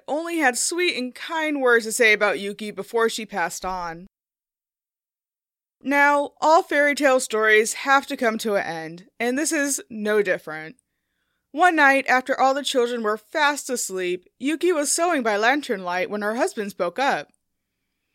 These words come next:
He said how seeing her face lit up by the lantern reminded him of someone he saw when he was eighteen, and how the woman was as pale and beautiful as she was now.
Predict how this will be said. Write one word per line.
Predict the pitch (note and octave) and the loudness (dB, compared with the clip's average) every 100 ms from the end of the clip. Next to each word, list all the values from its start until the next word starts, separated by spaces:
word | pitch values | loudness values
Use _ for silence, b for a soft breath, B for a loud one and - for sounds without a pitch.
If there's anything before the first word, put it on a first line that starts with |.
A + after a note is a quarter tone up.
| _ | _
He | - C#4 | -6 0
said | E4+ F4+ | 2 4
how | F#4+ F4 | 4 0
seeing | - C4 C4 | -2 -4 -2
her | B3 A#3+ | -2 -2
face | A3 A3 A3 - | 0 2 2 0
lit | G#3+ | -2
up | F#3 F#3+ G#3 | 2 2 2
by | G#3 | 0
the | F#3+ | -2
lantern | F#3 F#3 G3+ A3+ | -2 -2 -4 -4
reminded | B3 C#4 F4 G#4+ F4+ | -2 -2 0 2 0
him | D#4 | 0
of | C4 | -2
someone | A#3+ D#4+ E4+ C4+ | -2 -2 -2 -2
he | A#3 | -2
saw | A3 B3+ C4 | 0 2 4
when | A#3+ | 2
he | A#3 | 0
was | A3 | -2
eighteen, | F#3+ F3+ - C#4+ C4+ G#3+ G#3+ _ | -2 -4 -6 -6 -4 -6 -10 _
and | C4+ | 0
how | D#4 D#4 | 2 2
the | D4+ | 0
woman | D4+ F4 C#4+ | -2 -2 0
was | A#3+ G#3+ | 0 0
as | G#3 G3+ | -2 -4
pale | - C#4+ D#4 D#4 | -2 2 4 2
and | A#3+ A#3 | 0 -4
beautiful | G3+ C4 A#3 G#3 | -2 2 2 4
as | G3 F#3 | 2 2
she | F#3 F3 | -2 -6
was | E3+ F3+ F#3+ | -6 -6 -6
now. | G3+ A3 E3 | -4 -4 -8